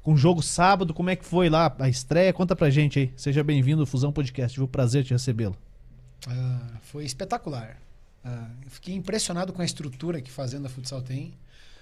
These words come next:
Speaker 2: Aliás, um abraço pro Nardel, pro Michel, pro Guinho, pra toda a equipe, a minha comissão técnica que está nos assistindo também. Um abraço aos jogadores, a toda a comunidade de Fazenda Rio Grande.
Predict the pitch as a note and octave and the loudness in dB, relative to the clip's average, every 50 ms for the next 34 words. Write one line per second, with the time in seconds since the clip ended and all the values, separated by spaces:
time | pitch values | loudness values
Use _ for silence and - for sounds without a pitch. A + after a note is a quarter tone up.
0 | - - - _ - - C3 C3 C3+ C3 B2 G#2+ A2 A2+ A#2 B2 B2 A#2 A2+ A#2+ | -20 -20 -20 _ -16 -12 -12 -10 -10 -8 -10 -10 -10 -12 -12 -10 -10 -10 -10 -10
1 | C3+ D3 D3 C#3 - - - B2 - - - C3 B2 B2 A#2+ A#2+ G#2+ G#2 C3+ D#3 | -8 -8 -8 -8 -10 -12 -14 -16 -18 -16 -14 -12 -10 -10 -10 -10 -12 -10 -8 -8
2 | D#3 D3 C3+ B2+ B2+ A#2+ A2+ G#2+ G#2 - - - C3+ C3+ C3+ C3 B2 B2 - - | -8 -8 -10 -10 -12 -12 -12 -12 -12 -12 -12 -10 -10 -10 -10 -10 -10 -12 -12 -14
3 | B2+ A#2 G#2+ - A#2+ C#3 D3 D3 C#3+ C#3+ C3+ - - - - - - - - - | -14 -14 -12 -10 -8 -8 -8 -8 -10 -14 -16 -20 -20 -20 -20 -20 -20 -20 -20 -20
4 | - - - - - - B2+ B2+ - - D3 C#3 C3+ C3 B2+ B2+ - B2+ B2 A#2 | -20 -20 -20 -20 -20 -20 -20 -20 -18 -16 -14 -12 -10 -10 -10 -10 -12 -16 -16 -16
5 | A#2+ A2+ - - C3 B2 B2+ - B2 A#2 - - - - A2+ A#2 B2 B2 B2+ C3 | -16 -16 -16 -16 -18 -18 -18 -18 -20 -20 -20 -20 -20 -18 -14 -12 -12 -12 -10 -10
6 | C3 B2+ B2+ B2+ B2+ B2 B2+ C#3 C3+ B2+ B2+ B2+ B2 - A#2+ G2+ - - B2 A2 | -8 -6 -6 -6 -8 -8 -10 -10 -12 -10 -10 -10 -10 -12 -14 -18 -18 -18 -20 -18
7 | G#2 G#2 G#2+ - A2 G#2+ - - - B2+ B2 B2 A2+ A#2+ A2+ A#2 A2 - C3 B2+ | -18 -18 -20 -20 -20 -20 -20 -18 -14 -12 -10 -10 -8 -10 -10 -10 -12 -12 -10 -10
8 | B2 B2+ B2+ C3+ D#3 D3+ B2+ - - - - - - - _ - B2+ B2 B2 C#3 | -8 -8 -8 -8 -8 -10 -12 -14 -16 -20 -20 -20 -20 -20 _ -18 -16 -14 -12 -12
9 | C3 B2+ C#3+ B2+ A#2+ C#3+ B2+ B2+ A#2+ G#2+ C3 D3+ D#3 D#3 D3+ C#3 - - - C3 | -12 -12 -10 -10 -10 -8 -8 -8 -8 -6 -6 -6 -6 -6 -8 -10 -12 -14 -14 -18
10 | A#2+ - D#3 D#3 D#3+ - - D3+ C#3+ C#3+ C3+ B2+ B2 C3 C3 B2 B2 - - B2 | -16 -12 -10 -10 -8 -10 -10 -10 -10 -8 -8 -8 -8 -8 -8 -8 -10 -10 -10 -8
11 | A#2+ B2 B2 A#2+ A#2 B2 A2 A#2 A#2+ C#3 C#3 C3 C3+ | -8 -6 -6 -4 -6 -6 -6 -8 -8 -8 -10 -10 -14